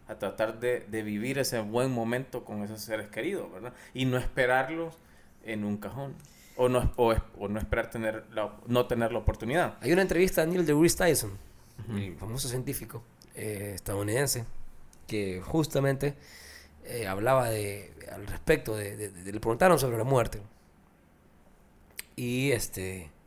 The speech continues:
Speaker 2: es justo eso. Exactamente lo que, lo que yo te comentaba, el hecho de, de,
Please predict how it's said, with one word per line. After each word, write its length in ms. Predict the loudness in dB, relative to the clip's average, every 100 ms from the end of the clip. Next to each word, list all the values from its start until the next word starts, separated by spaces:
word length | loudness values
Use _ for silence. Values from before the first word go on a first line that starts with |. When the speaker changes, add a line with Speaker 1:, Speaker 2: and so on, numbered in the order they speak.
| -16 -16 -18 -18 -10
Speaker 2:
es 120 | -2
justo 360 | 0 0 0 0
eso. 240 | -2 -8 -16 _ -18
Exactamente 500 | -10 -8 -2 -2 -2
lo 120 | -6
que, 140 | -8 -10
lo 140 | -10 -8
que 100 | -6
yo 80 | -6
te 100 | -4
comentaba, 460 | -4 -2 2 2
el 120 | 2
hecho 200 | -2 -2 -2
de, 200 | -2 -8 -20 -20 -20 -20 _ -20 _ -18
de, 480 | -8 0 0 -2